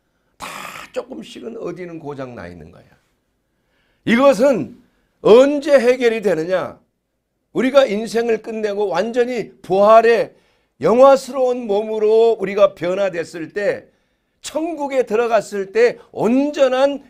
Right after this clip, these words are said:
영과 혼과 몸의 건강이 이루어진다는 거야.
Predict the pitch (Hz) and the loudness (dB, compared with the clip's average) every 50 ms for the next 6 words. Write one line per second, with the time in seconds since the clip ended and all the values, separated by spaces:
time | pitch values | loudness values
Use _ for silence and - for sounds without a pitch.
0 | _ - 170 196 220 240 233 233 226 226 226 220 214 214 226 214 - - _ - | _ -2 0 0 0 0 -4 -4 -2 2 4 6 6 6 4 2 0 -8 _ -10
1 | - 214 220 214 208 196 196 196 196 196 196 196 196 - _ - 170 175 190 190 | -8 -6 -6 -4 0 4 4 6 6 4 2 0 -4 -12 _ -4 -2 -2 0 0
2 | 190 185 190 190 190 185 - _ - - 180 180 175 165 170 156 151 156 156 - | 0 0 0 -2 -4 -6 -12 _ -10 -8 -8 -6 -4 -4 -4 -4 -4 -8 -10 -10
3 | - 131 131 139 120 95 98 107 98 90 90 78 76 69 78 76 | -10 -10 -8 -8 -10 -12 -14 -18 -18 -18 -18 -20 -20 -20 -20 _